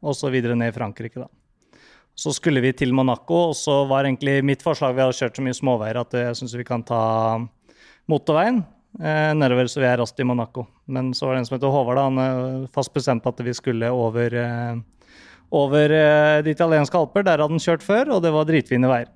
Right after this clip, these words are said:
Så jeg, «Nei, men herregud, hvis det er fine veier, og det er det gjengen, eh, gjør, så, eller vil, så blir jeg med på det.» <laughs>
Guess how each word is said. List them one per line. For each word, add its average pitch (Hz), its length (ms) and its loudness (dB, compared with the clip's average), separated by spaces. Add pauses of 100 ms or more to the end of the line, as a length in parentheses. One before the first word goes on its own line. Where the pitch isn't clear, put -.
(120)
Så - 140 -14
jeg, - 100 -20
«Nei, - 180 -20
men 135 120 -10
herregud, 117 240 -6
hvis 120 160 -6
det 135 80 0
er 123 100 -4
fine 131 120 2
veier, 131 200 4
og 135 320 0
det 135 100 0
er 135 220 4
det 139 160 2 (100)
gjengen, 147 380 0
eh, 151 220 0
gjør, 233 260 0
så, 233 340 0
eller 208 180 4
vil, 220 240 0
så 240 300 0
blir 202 220 0
jeg - 40 0
med 131 120 0
på 131 80 -2
det.» - 1120 -10
<laughs> - 20 -20